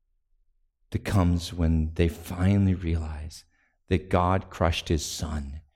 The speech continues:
in their place so that they could have eternal life. See, God's message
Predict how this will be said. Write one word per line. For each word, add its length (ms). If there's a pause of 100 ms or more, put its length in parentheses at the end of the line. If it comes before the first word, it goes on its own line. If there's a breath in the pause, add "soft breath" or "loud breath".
(220)
in 160
their 140
place 560 (720)
so 200
that 140
they 140
could 100
have 300
eternal 340
life. 420 (4000)
See, 120
God's 280
message 840